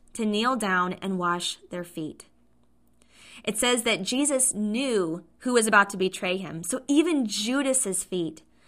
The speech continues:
the very same feet that Jesus knew were preparing to run and turn him over to the authorities, Jesus washed his feet too. A servant leader is one who serves out of love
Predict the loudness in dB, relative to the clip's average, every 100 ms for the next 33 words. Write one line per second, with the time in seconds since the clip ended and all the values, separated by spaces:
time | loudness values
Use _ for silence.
0 | -20 0 4 6 8 8 6 2 2 -2
1 | -4 -2 0 0 -2 0 2 2 2 0
2 | 0 0 2 2 0 -6 -16 -2 -2 0
3 | -2 -4 -2 0 2 0 -4 -6 -4 0
4 | 2 2 0 -10 -8 -4 -2 -2 -2 -2
5 | -2 0 2 2 2 -2 -4 -4 -4 -4
6 | -4 -4 -4 -6 -8 -6 -6 _ _ _
7 | _ _ _ _ -4 -2 0 -2 -2 -2
8 | -2 -6 -6 -6 -6 -8 -8 -12 -12 -12
9 | -14 _ _ _ _ _ -20 -20 -20 -20
10 | -20 -20 -20 _ _ _ -6 2 6 6
11 | 6 0 0 0 2 0 -2 -4 -4 2
12 | 2 2 2 -2 0 4 4 4 0 -4
13 | -2 -2 -2 -2 2 2 2 -2 -8